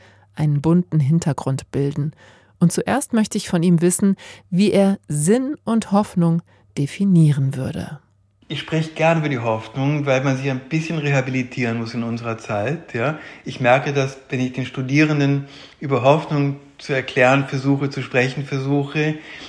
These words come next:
Speaker 2: dass die oftmals ein bisschen die Augen verdrehen, weil das denen vorkommt wie ein sehr antiquierter Begriff.
Speaker 1: Dabei sei Hoffen für den Menschen doch zentral wichtig.
Speaker 2: Hoffnung ist das Wissen darum,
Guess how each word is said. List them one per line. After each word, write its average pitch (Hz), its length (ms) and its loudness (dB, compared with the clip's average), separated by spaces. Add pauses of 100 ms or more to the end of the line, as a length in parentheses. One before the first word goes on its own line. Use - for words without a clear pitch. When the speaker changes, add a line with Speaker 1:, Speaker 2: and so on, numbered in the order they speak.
(220)
Speaker 2:
dass 139 180 0
die 139 140 -4
oftmals 143 420 0
ein 143 80 0
bisschen 139 280 0
die 135 100 2
Augen 123 320 0
verdrehen, 139 520 0
weil 135 140 2
das 139 180 -2
denen 143 300 2
vorkommt 143 720 -2
wie 139 100 -2
ein 135 140 -2
sehr 139 300 0
antiquierter 131 560 -4
Begriff. 117 420 -4 (360)
Speaker 1:
Dabei 143 300 0
sei 143 280 4
Hoffen 165 500 4
für 170 180 0
den 156 200 4
Menschen 156 420 2
doch 160 300 0 (100)
zentral 170 960 -2
wichtig. - 720 -6 (160)
Speaker 2:
Hoffnung 165 440 -2
ist 143 200 -8
das 135 200 -8
Wissen 156 440 -2
darum, 127 800 -4